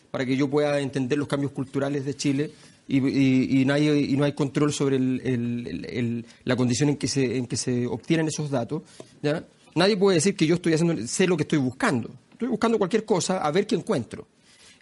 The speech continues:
Aquí lo que está pasando es eso. Si la, si la policía tuviera capacidad para investigar, si la policía tuviera capacidad para poder, eh, entregar pruebas a los fiscales, que gran parte de los problemas está allí,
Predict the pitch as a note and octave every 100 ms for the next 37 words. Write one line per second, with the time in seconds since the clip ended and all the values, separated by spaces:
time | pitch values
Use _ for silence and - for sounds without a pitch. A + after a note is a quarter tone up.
0 | - C3 B3+ A#3+ A#3+ G#3+ G#3+ G#3+ C#4 -
1 | A#2 - D3+ D#3 - F#3 F3+ F#3+ F3+ C4+
2 | B3 A3 A#3 G#3 F3+ - G3 F#3+ F#3 F3
3 | - D3 D3 D3+ A3 - _ - _ -
4 | C#3 C#3+ D3 G3+ G#3+ G#3+ G#3+ F#3 D#3 E3+
5 | F3 F#3 E3 D3 D3+ F3 F3+ F3+ - -
6 | C3 D3 D#3+ D3 F#3 B3 F3+ C3+ D3 C3+
7 | C#3+ - E3 B2+ - A2+ A#2+ B2 C#3+ C#3
8 | C3+ C#3+ C#3 C#3 C3+ D3+ D3